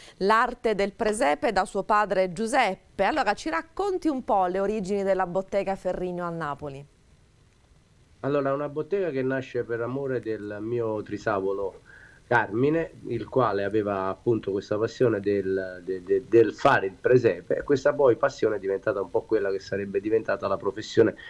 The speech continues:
Speaker 2: delle susseguenti generazioni. Viene trasmessa a mio nonno Salvatore, quattordicesimo di diciannove figli, quindi famiglia numerosa, che a sua volta <laughs> continua questa tradizione di famiglia numerosa,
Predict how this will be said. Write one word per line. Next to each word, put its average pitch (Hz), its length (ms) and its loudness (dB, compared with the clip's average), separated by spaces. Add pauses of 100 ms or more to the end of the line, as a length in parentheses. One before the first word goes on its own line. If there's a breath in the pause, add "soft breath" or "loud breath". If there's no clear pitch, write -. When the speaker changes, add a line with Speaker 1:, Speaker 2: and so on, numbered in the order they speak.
(120)
Speaker 2:
delle 101 280 6
susseguenti 98 800 4
generazioni. 85 760 2 (580 loud breath)
Viene 127 280 8
trasmessa 127 800 4
a 127 120 0
mio 120 220 4
nonno 120 340 4
Salvatore, 110 920 0 (480)
quattordicesimo 113 1080 0
di 98 540 -2
diciannove 107 580 4
figli, 95 500 0 (220)
quindi 101 260 4
famiglia 101 360 2
numerosa, 98 560 2
che 131 80 2
a - 20 6
sua 135 220 2
volta 127 440 2 (380 loud breath)
<laughs> - 480 -2
continua 127 380 4
questa 107 300 0
tradizione 101 540 2
di 92 160 -2 (380 loud breath)
famiglia 120 400 4
numerosa, 117 580 2